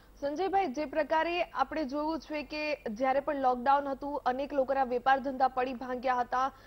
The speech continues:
અનેક લોકોએ નોકરીઓ ગુમાવી પડી હતી અને એક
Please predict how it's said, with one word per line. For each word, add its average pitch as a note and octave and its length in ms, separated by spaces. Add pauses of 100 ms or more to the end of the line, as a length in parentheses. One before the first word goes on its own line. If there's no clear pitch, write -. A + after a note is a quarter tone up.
(200)
અનેક D4 380
લોકોએ C#4 480
નોકરીઓ C4 440
ગુમાવી C4 400
પડી B3+ 280
હતી C#4 280
અને C4+ 240
એક C#4+ 340